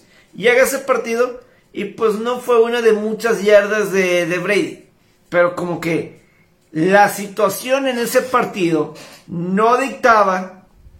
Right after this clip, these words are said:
vamos a poner a Brady lanzar treinta, cuarenta veces y que llegue a trescientas yardas. No. O sea, por eso muchas veces cuando un quarterback es el líder en yardas o touchdowns, no significa mucho.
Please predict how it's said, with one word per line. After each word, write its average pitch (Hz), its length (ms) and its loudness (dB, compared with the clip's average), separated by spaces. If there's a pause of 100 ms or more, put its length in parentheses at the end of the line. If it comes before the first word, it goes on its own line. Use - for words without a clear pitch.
vamos 160 240 -4
a 190 80 -4
poner 175 200 -2
a 175 60 2
Brady 170 260 2
lanzar 165 400 -2
treinta, 175 320 -4
cuarenta 165 340 -2
veces 165 340 -2
y 156 100 -12
que 151 100 -6
llegue 160 180 0
a 160 100 -2
trescientas 180 440 -8
yardas. 214 340 -2
No. - 500 -8 (880)
O 180 80 -8
sea, 170 360 -4 (360)
por 214 160 -2
eso 247 220 -2
muchas 240 380 -2
veces 220 580 0 (440)
cuando 196 440 2
un - 160 -6
quarterback 208 500 0
es 165 140 -10
el 208 80 0
líder 190 240 2
en 175 180 -2
yardas 147 840 -4
o 165 200 -2
touchdowns, 170 640 -2 (280)
no 196 300 -4
significa 190 640 -4
mucho. 220 420 -6